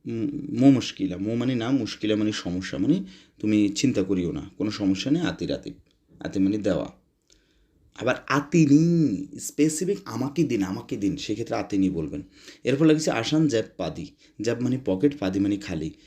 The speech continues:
ওকে, আবার বলতেছি ইয়া বাবা আতি রাতিব, ইয়া বাবা জিব রাতিব,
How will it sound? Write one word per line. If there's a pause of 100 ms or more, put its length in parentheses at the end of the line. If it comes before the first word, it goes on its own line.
(120)
ওকে,
আবার
বলতেছি
ইয়া
বাবা
আতি
রাতিব,
ইয়া
বাবা (100)
জিব
রাতিব,